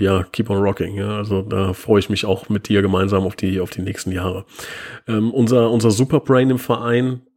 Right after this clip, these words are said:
Tom Hart, ähm, vielen, vielen Dank, äh, lieber Tom. Bitte richte ganz liebe Grüße an deine Frau aus.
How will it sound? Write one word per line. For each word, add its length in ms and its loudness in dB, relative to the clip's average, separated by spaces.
Tom 300 2
Hart, 500 -2
ähm, 580 -2
vielen, 340 2
vielen 340 0
Dank, 420 0
äh, 180 -2
lieber 260 0
Tom. 320 0
Bitte 300 0
richte 240 -2
ganz 480 -2
liebe 180 2
Grüße 320 0
an 60 0
deine 220 0
Frau 380 -2
aus. 280 -4